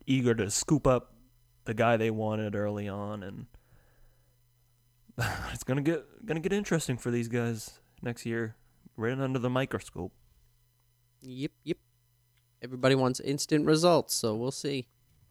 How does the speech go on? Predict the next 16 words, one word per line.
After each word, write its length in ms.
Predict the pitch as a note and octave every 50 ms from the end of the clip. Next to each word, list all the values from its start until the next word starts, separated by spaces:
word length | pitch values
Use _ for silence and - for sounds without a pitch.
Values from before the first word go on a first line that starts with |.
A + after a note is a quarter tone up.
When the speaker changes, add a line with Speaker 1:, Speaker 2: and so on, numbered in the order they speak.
| _ _ _ _ _ _ _ _ _ _ _ _ _ _ _ _ _ _ _ _ -
Speaker 1:
Yeah, 240 | - G#2+ G2+ G#2 - - - - - -
Cleveland, 420 | - C3+ D3 E3+ D#3 C#3+ C3 A#2+
by 140 | G#2+ A2 A2
the 80 | G#2 G2+
way, 240 | G2 G2 G2 F#2+ G2
has 160 | G#2 G2+ F#2+
had 300 | - A#2+ G#2+ G2+ G2+ -
seven 300 | - - C3+ B2 A2+ A2 A2
head 180 | A#2 G#2+ -
coaches 380 | - - G#2+ G#2+ - A2 G2+ E2+
in 80 | F#2+
the 40 | F#2+
last 320 | F#2 G2 G2+ G#2 G2 - -
nine 420 | A2 G#2 G2 G#2 G2+ G2 G2 G#2
years, 380 | G#2+ G#2+ G#2+ G2+ G2 F#2+ F#2 -
so 400 | - - A2+ G2 F#2 E2 E2+ -